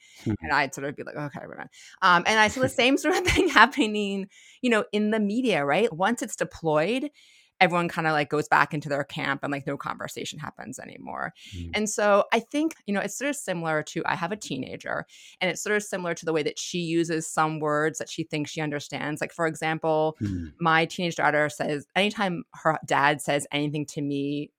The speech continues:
Speaker 2: she will accuse him of mansplain. I'm like, "Well, that
Speaker 1: <laughs>
Speaker 2: is just, he's just a man talking. It's not always mansplain." You know what I mean?
Speaker 1: <laughs>
Speaker 2: And
Speaker 1: Yes.
Speaker 2: it's just, like, she fundamentally misunderstands the concept. So I think there is some of that going on with cultural appropriation. I think that both by people sometimes who use it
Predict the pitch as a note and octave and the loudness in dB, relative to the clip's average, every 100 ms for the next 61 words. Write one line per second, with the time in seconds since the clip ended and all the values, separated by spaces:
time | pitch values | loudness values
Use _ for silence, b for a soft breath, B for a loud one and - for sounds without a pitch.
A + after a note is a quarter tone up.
0 | _ - E3+ D3+ E3 - D3 C#3+ D3+ C#3 | _ -8 -4 -2 -4 -6 -6 -6 -4 -4
1 | B2+ C#3+ D3 - D#3+ E3 E3+ F3 F3+ D#3+ | -2 -4 -4 -4 -4 -2 -4 -6 -8 -4
2 | D3 D#3+ D#3 - E3 - - - F#3 - | -4 -2 -2 2 2 0 -10 -6 -4 -2
3 | E3 - - _ E3+ E3+ C#3 D3 C#3+ C#3 | -4 -6 -20 _ -8 -4 -2 0 0 0
4 | - - - D#3 D3 - A#2 D3+ D#3 E3+ | -2 -6 -4 -4 -4 2 2 4 2 4
5 | E3 F3 E3+ G3+ G3+ A#3 G#3+ A3 A3+ C3 | 2 2 4 4 6 6 6 4 2 2
6 | C3 D3 C4 C4 D#4+ D4+ A#3+ D4+ D#4 D4 | 2 4 6 4 2 2 4 2 8 8
7 | E4 C4+ B3+ G3 F#3+ G3 G3 F3+ E3 D3+ | 8 4 2 2 0 2 4 4 2 0
8 | D#3 D3+ D3 - D#3 G3 C#4 D#4+ - B | 0 0 -2 0 0 2 -2 -4 -12 B
9 | B - C#4 C#4+ F4 E4 D4+ G3 G3 - | B 2 4 6 4 2 2 2 0 2
10 | F3+ E3+ D#3 - - G#3 G#3 G#3+ G#3+ G#3 | 2 2 4 4 4 2 0 0 -4 -6
11 | A3 G#3 G#3+ - G#3 G#3 G3+ G#3 A3 G#3 | -8 -6 -8 -6 -6 -4 -4 -4 -6 -4
12 | G#3 - F3 F#3 F3 E3+ D#3+ D3 D#3+ F#3+ | -4 -4 -2 -4 -2 0 0 0 2 2
13 | G3+ - F3 - F3+ F3 E3 D#3 - F3+ | 2 -2 -4 -4 -6 -2 -2 -2 -4 -6
14 | F3+ D#3+ - D3+ D#3+ B3+ B3 A#3 A3+ A3 | -6 -6 -6 -8 -4 -4 -2 0 0 -2